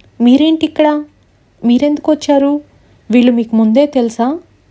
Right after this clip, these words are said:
వీళ్ళతో మీకేంటి రిలేషన్? వీళ్ళు మీకు చుట్టాలా, లేకపోతే ఇంకేమైనానా?" అని అడుగుతాడు. ఆనందరావు చెప్పేలోపే మైత్రి వెనుక నుంచి చెప్పొద్దని సైగ చేస్తుంది. దాంతో ఆనందరావు సైలెంట్ అయిపోతాడు. "అది సరే బాబు,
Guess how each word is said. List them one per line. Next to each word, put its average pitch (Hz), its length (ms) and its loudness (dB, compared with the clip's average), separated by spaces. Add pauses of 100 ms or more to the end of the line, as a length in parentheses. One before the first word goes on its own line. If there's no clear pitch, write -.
(160)
వీళ్ళతో 285 340 2
మీకేంటి 269 500 -2
రిలేషన్? 269 580 0 (540)
వీళ్ళు 240 180 4
మీకు 233 240 -2 (100)
చుట్టాలా, 240 540 -2 (320)
లేకపోతే 285 440 -2
ఇంకేమైనానా?" 247 840 0 (400)
అని 226 140 0
అడుగుతాడు. 214 680 -2 (520)
ఆనందరావు 269 480 2 (120)
చెప్పేలోపే 233 800 -2 (160)
మైత్రి 226 380 -2
వెనుక 214 300 -2
నుంచి 233 560 -2 (200)
చెప్పొద్దని 226 520 -2
సైగ 214 280 -2 (120)
చేస్తుంది. 202 640 -4 (480)
దాంతో 240 280 -2
ఆనందరావు 226 600 -2 (120)
సైలెంట్ 220 440 -2
అయిపోతాడు. 208 760 -4 (400)
"అది 240 160 -2
సరే 269 300 0
బాబు, 233 460 -2